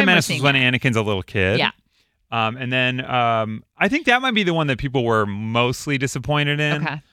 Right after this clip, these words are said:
Speaker 2: Revenge of the Sith was, I think, the best of the three newer ones. Um, that was the one where Darth Vader became Darth Vader.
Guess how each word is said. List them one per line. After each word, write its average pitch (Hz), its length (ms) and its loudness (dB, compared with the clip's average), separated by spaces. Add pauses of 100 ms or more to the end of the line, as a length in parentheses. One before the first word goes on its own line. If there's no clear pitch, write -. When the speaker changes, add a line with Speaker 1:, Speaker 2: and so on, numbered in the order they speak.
Speaker 2:
Revenge 220 320 4
of 285 120 4
the 160 100 0
Sith - 560 0
was, 120 500 4 (100)
I 190 180 -2
think, 247 220 0
the 123 100 2
best 127 320 2
of 107 140 0
the 104 80 -2
three 113 340 0
newer 104 420 4
ones. 85 640 -10 (540)
Um, 101 640 2
that 156 260 2
was 151 240 0
the 131 120 0
one 120 380 0
where 104 600 2 (320)
Darth 107 240 4
Vader 104 240 4
became 95 320 0
Darth 87 240 0
Vader. 107 440 -2